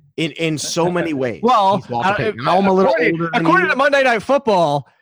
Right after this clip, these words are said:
Speaker 2: he's Walter Payton with Barry Sanders' moves and whose thighs? Somebody else's thighs. Like, he's, apparently he's the best
Speaker 1: <laughs>
Speaker 2: running back to ever be created from the mold of Adonis.
Speaker 1: He is. He, I, it,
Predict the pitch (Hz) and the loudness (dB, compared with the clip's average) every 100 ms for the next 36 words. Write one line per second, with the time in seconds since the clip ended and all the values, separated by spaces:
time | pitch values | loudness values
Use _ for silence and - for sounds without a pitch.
0 | _ 202 208 180 247 269 233 - 220 240 | _ -2 0 2 2 2 0 2 0 0
1 | 185 175 - _ 185 175 190 233 208 226 | -2 -6 -8 _ -2 0 2 2 2 0
2 | 220 202 156 196 214 175 165 147 - 185 | 2 0 2 4 4 4 2 -2 -2 0
3 | 180 170 156 - - 156 233 - 240 247 | 0 -2 -4 -12 -4 0 0 0 0 2
4 | 254 - 208 214 214 185 165 170 170 120 | 0 -2 -4 0 0 -2 -4 -2 -2 -4
5 | 127 156 - 160 151 - 170 175 196 185 | -4 -6 -6 -10 -10 -12 -8 -2 0 0
6 | 175 160 143 170 127 170 170 - 165 160 | -2 -4 -4 -4 -2 -2 -2 -4 -6 -2
7 | 151 156 175 165 165 151 156 - 165 151 | -2 -2 -4 -2 -2 -2 -4 -4 -4 -2
8 | 156 143 165 151 139 139 143 160 147 127 | -2 -6 -6 -6 -4 -2 0 0 -2 -4
9 | 139 143 139 139 131 110 - - _ _ | -6 -6 -4 -2 -4 -8 -12 -16 _ _
10 | - 175 214 254 104 - - 160 180 - | -10 -6 -2 -2 -4 -10 -8 -6 -6 -6
11 | 165 - _ - 170 | -6 -6 _ -6 -6